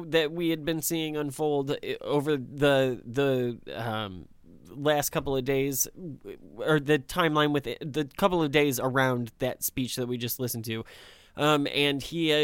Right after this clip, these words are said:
uh, he was, uh, rightfully so getting criticism about the process, why weren't, uh, our allies being evacuated sooner and, like, whatnot.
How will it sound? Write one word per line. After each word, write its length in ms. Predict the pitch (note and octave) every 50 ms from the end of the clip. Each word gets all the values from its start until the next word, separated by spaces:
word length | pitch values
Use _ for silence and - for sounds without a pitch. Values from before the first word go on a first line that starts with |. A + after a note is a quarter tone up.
| C#3+ C#3
uh, 40 | C#3 -
he 240 | - B2 B2+ E3 E3+
was, 300 | D3+ D3+ C#3+ C3+ B2 -
uh, 400 | - - B2+ C#3 C3+ C3 B2+ A#2+
rightfully 440 | A#2 C#3+ D3 D#3 - - D3 D3+ D3+
so 320 | C#3+ - G#3 G3+ F#3+ F#3+ F#3
getting 400 | D3+ E3 E3 D#3+ D#3+ D#3 D#3 C#3+
criticism 680 | - F3 F3+ E3+ D#3 - E3+ D#3 C#3+ D#3+ D#3+ D#3 C#3+
about 500 | - B2+ B2 C3 C3 C3 C3 - - F#2+
the 80 | B2+ A#2+
process, 720 | - - - G3+ G3 F#3 F3 - F#3 E3+ E3+ D#3+ - -
why 260 | C3+ C3 C3+ C3+ C3 C3
weren't, 340 | C3 C3 B2+ B2 A#2 - - -
uh, 280 | C3 B2+ A#2+ A2+ A2 -
our 140 | - A2 A2+
allies 580 | - D3 E3+ F3 D#3+ D#3+ D#3+ D3+ C#3+ C#3 C3+ -
being 260 | - C#3+ C#3 C3+ B2+
evacuated 680 | B2 A#2+ B2 A#2+ A#2 - - A#2+ A#2 A2+ A2 G#2+ A#2 A#2+
sooner 340 | - F#3+ F#3+ F3+ E3+ E3 D#3
and, 200 | C3+ F#2 A#2+ A#2+
like, 200 | A#2+ A#2+ A#2 - -
whatnot. 440 | C3 C#3+ C3 G#2 C3+ C#3 C#3 A2